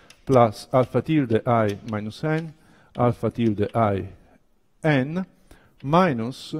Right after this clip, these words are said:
D minus two over twelve.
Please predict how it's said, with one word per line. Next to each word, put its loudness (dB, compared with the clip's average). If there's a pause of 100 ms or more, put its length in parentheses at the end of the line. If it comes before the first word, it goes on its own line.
(140)
D 0 (800)
minus -6
two -6 (920)
over 0
twelve. 4